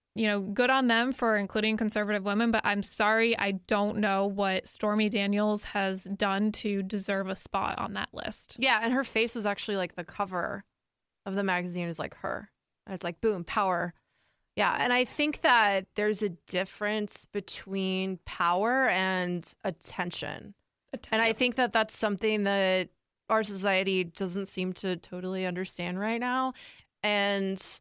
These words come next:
Speaker 2: I think that this is kind of what we're seeing, right? Attention is power.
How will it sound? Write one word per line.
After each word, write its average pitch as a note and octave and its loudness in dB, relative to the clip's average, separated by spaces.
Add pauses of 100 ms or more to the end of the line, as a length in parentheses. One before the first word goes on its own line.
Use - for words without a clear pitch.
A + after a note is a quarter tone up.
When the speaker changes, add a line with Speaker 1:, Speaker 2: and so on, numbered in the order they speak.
(360)
Speaker 2:
I G#3+ 2
think A3 -2
that G#3 0
this G3 -2
is F#3+ -2
kind F#3+ -2
of F#3 -2
what F3+ -2
we're F3+ 0
seeing, E3+ -6
right? E3+ 0
Attention G3 -2
is G3+ 0
power. D#3 -2